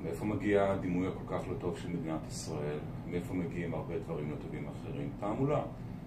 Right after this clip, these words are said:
וזו תעמולה שהיא בוודאי, על פניו נראית,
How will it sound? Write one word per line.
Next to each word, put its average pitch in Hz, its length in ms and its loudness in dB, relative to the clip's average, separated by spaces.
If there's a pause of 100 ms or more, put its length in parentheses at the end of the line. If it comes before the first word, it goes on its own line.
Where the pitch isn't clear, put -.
(160)
וזו 82 240 -2
תעמולה 90 400 2
שהיא 92 220 0
בוודאי, 90 840 2 (440)
על 76 140 -4 (100)
פניו 95 280 4 (120)
נראית, 80 340 0